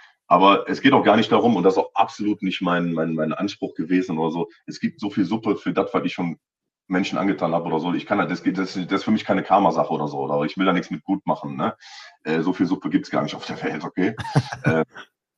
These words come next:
nein, ich habe keinen Anspruch daran, ein guter Mensch zu sein, weil mit diesem Label wieder Ansprüche irgendwo per se oder ultimativ sind, die ich per se halt nicht, weil ich weiß, wie ambila-, ambivalent ich bin,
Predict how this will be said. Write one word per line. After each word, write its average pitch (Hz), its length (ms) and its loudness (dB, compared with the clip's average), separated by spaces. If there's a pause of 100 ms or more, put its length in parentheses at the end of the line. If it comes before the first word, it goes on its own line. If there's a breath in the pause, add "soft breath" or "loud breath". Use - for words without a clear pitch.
nein, 90 320 6 (520)
ich 98 220 -2
habe 127 380 4 (540)
keinen 95 200 2
Anspruch 113 420 2
daran, 95 240 2
ein 92 60 2
guter 95 200 0
Mensch 95 240 2
zu - 140 -2
sein, 98 240 2
weil 87 80 2
mit 90 160 0
diesem 82 240 -2
Label 98 520 4 (180)
wieder 87 220 0
Ansprüche 98 520 -2
irgendwo 87 460 -2 (120)
per 87 180 0
se 87 200 2
oder 78 400 2 (200)
ultimativ 95 760 0
sind, 90 440 -4 (720 soft breath)
die 95 80 2
ich - 240 -2
per 101 120 -4
se 98 140 8
halt 98 100 6
nicht, 92 160 -2
weil 107 140 4
ich - 160 0
weiß, 147 280 6
wie - 120 2
ambila-, 113 400 6
ambivalent 107 420 2
ich - 140 -6
bin, - 220 -12